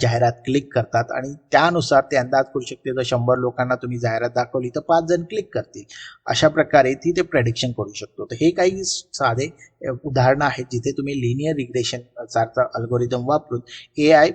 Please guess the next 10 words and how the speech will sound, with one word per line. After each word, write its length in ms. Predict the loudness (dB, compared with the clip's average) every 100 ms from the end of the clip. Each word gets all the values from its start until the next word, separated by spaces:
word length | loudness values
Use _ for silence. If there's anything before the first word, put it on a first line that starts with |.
| -2
मॉडेल 440 | 2 4 6 6
तयार 160 | 6 4
करू 180 | 0 -8
शकता 280 | -10 -2 -2
आणि 120 | -2
ते 320 | -2 0 4
एआय 160 | 4 2
मॉडेल 300 | 0 -6 -6
तुम्ही 260 | -12 -12
तुमच्या 340 | -12 -14 -6